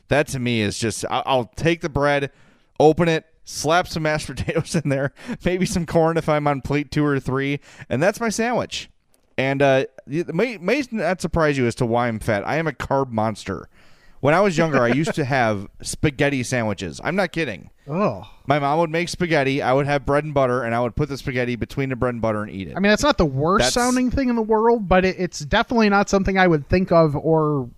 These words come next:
Speaker 2: really do willingly.
Speaker 1: Well, 'cause you're not an idiot, Rick. Um, I was an idiot back then, and I, <laughs> I would really just, anything carb, just throw a carb in my mouth. I don't care what it is. I will eat all of them and, and, and be happy.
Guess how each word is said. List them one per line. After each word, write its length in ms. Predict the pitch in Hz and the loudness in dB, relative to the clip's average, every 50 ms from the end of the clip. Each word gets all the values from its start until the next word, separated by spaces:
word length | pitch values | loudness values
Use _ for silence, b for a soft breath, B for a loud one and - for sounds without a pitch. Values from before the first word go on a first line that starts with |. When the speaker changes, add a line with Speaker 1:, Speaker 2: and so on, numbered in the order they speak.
| 120 117 113 | -16 -8 -2
Speaker 2:
really 280 | 139 175 175 175 151 123 120 120 | 0 0 0 0 -2 -4 -8 -6
do 160 | - 156 165 160 | -4 -2 -2 -2
willingly. 720 | 139 117 117 139 156 156 135 120 110 113 87 - - - - - - - - _ _ _ _ _ _ _ _ _ _ _ - - - | -2 -2 -4 -4 -4 -4 -6 -6 -8 -10 -14 -16 -18 -20 -20 -20 -20 -20 -20 _ _ _ _ _ _ _ _ _ _ _ -20 -16 -14
Speaker 1:
Well, 120 | 185 220 208 | -12 -10 -6
'cause 220 | - 220 226 214 | -2 -2 0 0
you're 120 | 220 220 | 0 0
not 160 | 220 233 233 220 | 0 0 0 0
an 100 | 185 190 | 0 0
idiot, 280 | 233 220 123 107 101 69 | 0 0 0 -2 -4 -4
Rick. 360 | 85 98 104 120 - - - _ B B B B B B B B | -4 -4 -4 -6 -8 -12 -20 _ B B B B B B B B
Um, 360 | - 139 147 147 143 139 143 - - _ - | 0 2 2 2 2 0 -4 -10 -10 _ 0
I 160 | 139 196 220 | 2 2 2
was 180 | 220 226 214 190 | 2 2 0 0
an 100 | 202 226 | 0 -2
idiot 300 | 262 226 139 107 98 - | 0 0 0 -2 0 0
back 220 | 110 104 101 - | 0 0 0 0
then, 180 | - 110 117 139 | -2 -2 0 0
and 140 | 143 147 | 0 0
I, 140 | 147 151 147 - | 0 0 -2 -2
<laughs> 40 | - | -2
I 80 | 254 247 - | -4 -2 2
would 360 | 233 214 185 160 139 131 139 | 2 2 2 0 -2 0 2
really 280 | 165 180 170 165 180 | 2 2 2 2 0
just, 300 | 170 135 147 139 - - B B B B B B B _ | -2 -2 -4 -4 -6 -10 B B B B B B B _
anything 480 | 156 180 220 233 233 - - 220 220 202 | 0 2 2 2 0 0 0 0 0 0
carb, 380 | - 175 180 180 190 202 190 156 | 0 2 2 4 4 2 2 -2
just 240 | 160 156 - - | -4 -4 -4 -6
throw 240 | - - 170 185 190 | -4 -2 0 0 0
a 40 | 175 | 0
carb 300 | - - 147 143 135 127 | 0 -2 -2 0 0 -2
in 80 | 113 107 | -2 -2
my 80 | 104 | -2
mouth. 240 | 104 98 95 95 101 | -2 -2 -2 -4 -4
I 80 | 117 117 | -2 -2
don't 140 | 139 147 | -2 -2
care 200 | 139 - 156 139 | -2 -2 -2 -2
what 180 | 127 120 123 120 | 0 0 0 0
it 60 | 117 | 0
is. 380 | 117 110 110 110 107 110 - b b b b b b b - | 0 0 0 -2 -2 -4 -8 b b b b b b b 2
I 100 | 117 127 | 2 4
will 140 | 131 139 | 4 2
eat 180 | 135 123 123 - - | 2 0 -2 0 2
all 240 | 123 123 120 117 110 | 4 4 4 4 0
of 80 | 92 | -2
them 280 | 90 104 101 95 98 101 | -2 -2 -2 -2 -2 -2
and, 300 | 95 98 95 95 101 - | -2 -2 -2 -2 -2 -2
and, 240 | 110 104 104 98 - - | -4 -4 -4 -6 -6 -4
and 300 | 110 107 101 98 92 92 | -4 -2 -2 -2 -4 -4
be 160 | 117 110 101 | -2 -2 0
happy. 440 | 98 110 98 90 - 90 60 50 - | 0 0 -2 -2 -4 -10 -14 -16 -20